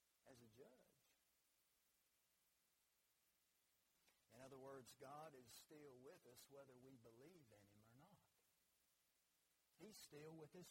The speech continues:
whole world. And there's a whole world of people out there that don't believe in him, but he's still there. And what's true for the world is true for you and me. And so we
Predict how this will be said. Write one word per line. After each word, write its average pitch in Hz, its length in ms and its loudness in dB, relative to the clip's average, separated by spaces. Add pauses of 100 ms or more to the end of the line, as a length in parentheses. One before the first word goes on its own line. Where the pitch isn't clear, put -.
whole 196 240 6
world. 220 320 0 (840)
And 180 160 4
there's 196 160 8
a 175 80 10
whole 233 320 8
world 262 400 12
of 226 160 2
people 240 320 4
out 170 240 10
there 190 240 8
that 190 160 8
don't 247 160 6
believe 240 480 8
in 175 80 6
him, 156 160 4
but 170 80 8
he's 226 160 4
still 277 480 2
there. 285 320 -2 (4000)
And 120 80 -12
what's 143 320 -4
true 160 240 2
for 139 80 -6
the 123 160 -2
world 120 480 0
is 104 240 -10
true 135 240 0 (160)
for 110 80 -4
you 113 240 -2
and 110 160 -6
me. 131 160 -4 (1400)
And 131 80 -4
so 160 160 4
we 156 160 4